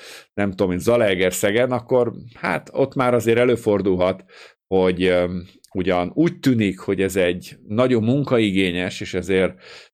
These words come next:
ö, nem nagyon vannak ilyen szervizhálózatok, nagy szervizhálózatok, amelyek nem autómárkákhoz kötődnek, de valójában vannak, mert az Auto Unger, az A T U például Németország, Ausztriába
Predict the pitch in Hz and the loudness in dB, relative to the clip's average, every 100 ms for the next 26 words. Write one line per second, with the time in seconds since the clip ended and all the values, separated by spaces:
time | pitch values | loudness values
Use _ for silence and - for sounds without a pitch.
0 | _ 90 95 117 123 120 110 101 104 98 | _ -2 0 0 2 2 2 2 0 0
1 | 95 87 - - _ _ _ _ _ _ | -2 -4 -6 -16 _ _ _ _ _ _
2 | _ _ _ _ _ _ _ 101 101 101 | _ _ _ _ _ _ _ -2 -2 0
3 | 131 135 127 127 104 104 101 92 92 90 | 0 2 0 0 0 0 2 0 -2 -4
4 | 101 120 120 - 92 92 92 90 92 90 | -2 0 0 0 0 0 -2 -2 -2 -2
5 | 92 92 90 87 87 - 104 98 - 95 | -4 -4 -8 -4 -4 -4 -4 -4 0 0
6 | 98 101 92 82 101 101 - 92 90 87 | 0 0 0 2 0 -2 -2 -6 -6 -12
7 | - 123 117 92 90 127 151 _ - _ | -2 -2 2 0 0 -4 -6 _ -20 _
8 | _ _ _ _ 135 156 170 - - 123 | _ _ _ _ 0 0 0 -8 -8 0
9 | 147 143 135 127 120 123 147 120 110 107 | 2 4 2 2 2 2 2 2 0 0
10 | 107 104 120 113 104 117 113 98 107 107 | 0 2 2 2 0 2 2 0 0 0
11 | 113 - 98 104 117 107 104 101 98 98 | 0 2 4 4 4 2 4 2 2 2
12 | 98 113 107 101 - 92 95 95 - 101 | 0 0 -2 -2 -2 0 0 0 -2 0
13 | 92 90 87 85 | 0 2 0 -2